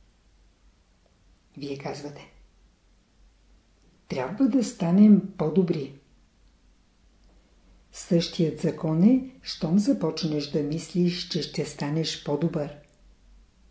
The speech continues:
Много пъти, много музиканти и художници,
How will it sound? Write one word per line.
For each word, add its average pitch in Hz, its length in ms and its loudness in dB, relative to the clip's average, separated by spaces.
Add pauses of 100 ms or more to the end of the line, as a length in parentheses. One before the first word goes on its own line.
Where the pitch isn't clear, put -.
(1000)
Много 220 320 6
пъти, 196 360 0
много 151 340 2
музиканти 147 720 0
и 139 60 -4
художници, 147 880 -2